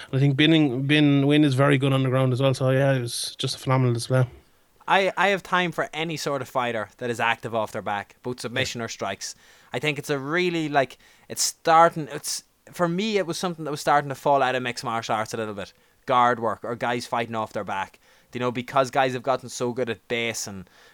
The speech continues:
Speaker 2: ground and pound and different things like that, it's, it's evolved, but the high level jiu-jitsu guys are able to shine through in that. Paddy Holohan has outstanding jiu-jitsu, and Smoke and Paddy Holohan on the ground is one of my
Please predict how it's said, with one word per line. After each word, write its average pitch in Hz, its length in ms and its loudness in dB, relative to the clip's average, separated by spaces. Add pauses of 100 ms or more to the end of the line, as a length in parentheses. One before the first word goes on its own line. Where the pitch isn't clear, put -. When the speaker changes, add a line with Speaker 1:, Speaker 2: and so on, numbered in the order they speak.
Speaker 2:
ground 120 300 0
and 110 80 -8
pound 117 320 -2
and 107 140 -6
different 117 240 -6
things 113 180 -8
like 107 160 -8
that, 107 320 -2
it's, - 220 -14
it's 139 160 -6
evolved, 123 440 2
but 113 220 -6 (240)
the 120 80 -8
high 151 240 4
level 151 260 4
jiu-jitsu 127 440 -6
guys 123 260 2
are 120 80 0
able 120 220 -2
to 113 100 -10
shine 117 340 -4
through 120 140 -4
in 117 120 -2
that. 107 220 -4 (300)
Paddy 196 300 4
Holohan 147 360 2
has 113 120 -4
outstanding 120 580 -2
jiu-jitsu, 104 440 -10 (140)
and 110 160 -12
Smoke 151 380 0
and 139 160 0
Paddy 131 260 2
Holohan 117 380 0
on 110 80 -4
the 104 80 -6
ground 117 380 -2
is 107 80 -8
one 120 100 -4
of 113 60 -4
my 110 120 -6